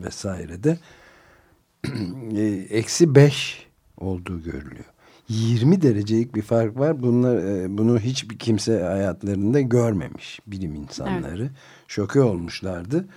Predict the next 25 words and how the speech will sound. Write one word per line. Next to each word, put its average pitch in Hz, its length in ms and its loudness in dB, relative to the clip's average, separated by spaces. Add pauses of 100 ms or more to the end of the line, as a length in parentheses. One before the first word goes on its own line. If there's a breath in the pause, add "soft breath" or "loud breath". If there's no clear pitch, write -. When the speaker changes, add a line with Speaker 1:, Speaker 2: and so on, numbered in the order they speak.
(360 loud breath)
Speaker 1:
Ve 104 200 -4
tam 196 440 8
bu 160 80 8
sırada 117 680 0 (180)
şey 95 300 -2
geliyor 82 440 -12
işte, - 280 -18 (440)
nasa 110 400 -6 (540)
yapılacak 101 720 -6
araştırmaların 101 920 0 (540 loud breath)
iki 101 320 0
milyar 98 540 4
dolarlık 95 580 -6
bir 92 80 -6
şeyini 104 540 0 (680 soft breath)
keseceğim 107 680 0
diyor. - 140 -14 (560 loud breath)
Speaker 2:
E, 208 100 -2 (120)
yani 196 340 0
bir 208 60 -6
de 233 200 0
ben 196 240 2
bundan 220 360 0
sonra, 208 460 -4
e, 170 360 0